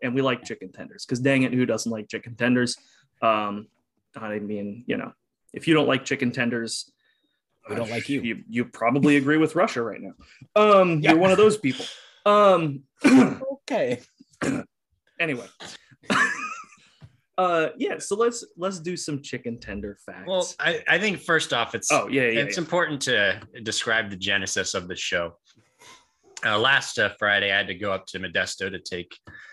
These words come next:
Speaker 3: a very important test to become a teacher, the reka.
Speaker 1: Yep.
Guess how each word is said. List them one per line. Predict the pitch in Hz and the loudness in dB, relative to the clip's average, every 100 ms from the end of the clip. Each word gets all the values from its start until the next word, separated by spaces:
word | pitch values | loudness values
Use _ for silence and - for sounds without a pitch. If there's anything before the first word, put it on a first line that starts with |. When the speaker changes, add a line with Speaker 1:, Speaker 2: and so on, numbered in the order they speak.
| - | -14
Speaker 3:
a | 104 | 0
very | 110 104 | 2 2
important | 98 104 98 95 95 | -2 -4 -6 -8 -8
test | 101 92 - | -6 -6 -8
to | 104 | -10
become | 95 95 95 | -10 -8 -8
a | 92 | -6
teacher, | 113 95 123 | -8 -6 -6
the | 131 | -4
reka. | 107 95 104 131 - _ _ - | -6 -4 -4 -4 -8 _ _ -10
Speaker 1:
Yep. | 175 | -10